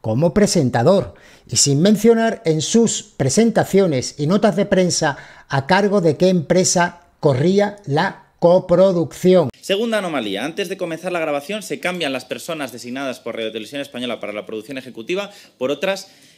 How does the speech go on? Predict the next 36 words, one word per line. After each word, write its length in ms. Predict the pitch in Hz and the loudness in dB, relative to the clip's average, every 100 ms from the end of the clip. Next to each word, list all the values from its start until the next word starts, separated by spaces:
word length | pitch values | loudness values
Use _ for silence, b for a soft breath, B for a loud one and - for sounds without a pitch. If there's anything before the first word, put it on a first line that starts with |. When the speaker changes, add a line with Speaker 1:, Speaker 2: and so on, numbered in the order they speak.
| b _ _ | b _ _
Speaker 2:
también 400 | 131 131 170 202 | -8 -4 -6 -6
sin 200 | - 135 | -8 -8
ninguna 400 | 123 131 170 - - | -6 -8 -10 -14 -18
experiencia. 720 | 120 - 101 113 92 - - _ _ _ _ | -16 -12 -8 -8 -8 -16 -20 _ _ _ _
Tercera 360 | 123 - 127 127 | -10 -6 -4 -4
anomalía. 500 | 135 160 196 104 - 120 | -4 -2 -2 -2 -6 -12
Ante 460 | 117 104 107 110 - | -12 -6 -6 -6 -10
las 200 | 113 - | -12 -8
carencias 560 | 113 139 139 151 139 | -6 -6 -4 -4 -4
de 80 | 139 | -4
la 100 | 131 | -4
productora 400 | 143 143 190 147 | -4 -2 -2 -2
y 20 | |
del 120 | 110 | -2
equipo 260 | 104 127 135 | -6 -8 -6
resignado 420 | 127 131 151 120 | -6 -6 -8 -8
por 120 | 98 | -10
Televisión 280 | 104 101 123 | -10 -10 -10
Española, 460 | 135 165 170 175 185 B - | -8 -6 -4 -4 -6 B -10
se 140 | 147 | -8
contrata 400 | 135 127 175 175 | -6 -4 -2 -2
a 40 | 135 | -4
dos 160 | 143 | -4
personas, 480 | 151 135 175 143 123 | -8 -8 -8 -8 -10
estas 240 | 113 139 | -10 -8
sí, 160 | - 165 | -6 -6
expertas, 580 | 160 - 170 165 151 - b b b | -8 -4 -6 -4 -8 -10 b b b
cuya 280 | 185 202 214 | -4 -2 -2
carrera 320 | 180 190 190 | 0 0 -2
se 180 | 185 151 | -2 -2
ha 60 | 165 | -2
desarrollado 580 | 165 156 151 160 165 | -4 -6 -4 -2 -4
precisamente 840 | - 139 175 - 143 143 147 156 143 | -4 -6 -6 -8 -8 -8 -6 -8 -6
en 80 | 117 | -8
la 80 | 104 | -8
fábrica 500 | 120 120 - 127 | -8 -10 -8 -12